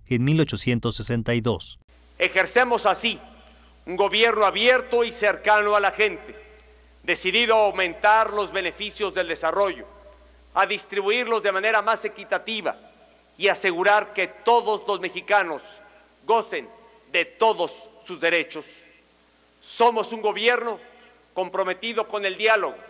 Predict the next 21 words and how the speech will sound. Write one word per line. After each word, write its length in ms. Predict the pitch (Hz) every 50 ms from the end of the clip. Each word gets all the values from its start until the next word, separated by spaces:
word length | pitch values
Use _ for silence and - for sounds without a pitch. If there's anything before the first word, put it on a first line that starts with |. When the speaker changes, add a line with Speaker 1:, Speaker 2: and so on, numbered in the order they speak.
| - - - - - _ _ _ _ -
Speaker 2:
el 140 | - 208 196
entendimiento 840 | 190 190 190 202 190 190 185 180 202 226 240 233 226 233 233 240 233
y 160 | 220 190 202
el 100 | 208 196
acuerdo 540 | 185 170 - - 202 233 240 214 175 143 123 - - - - - - - - - _ -
entre 240 | 185 180 180 190 190
los 160 | 180 - -
actores 600 | 180 180 - 220 226 233 233 220 220 202 - 185
y 60 | 185
fuerzas 540 | - - 185 208 214 208 - 208 208 185 -
políticas 920 | - - 190 185 202 208 - - 185 139 - 165 143 - - - - - - - - - _ _ _ _ _
para 220 | - 185 180 170 165
mover 420 | 160 156 160 156 196 214 220 208
y 80 | 196 180
transformar 600 | - - 180 165 143 - - 165 156 151 175 180 175
a 60 | 156
México 640 | 170 208 208 208 202 202 - - 202 208 196 180 - - - - - - - - _ - -
desde 400 | 156 254 254 233 - - 165 147
sus 220 | - 175 170 -
instituciones 720 | 185 170 - - 185 - 175 165 - 185 185 180 175 175 147
democráticas. 960 | 170 156 160 156 - 165 156 151 151 - 147 - 139 127 - - - - -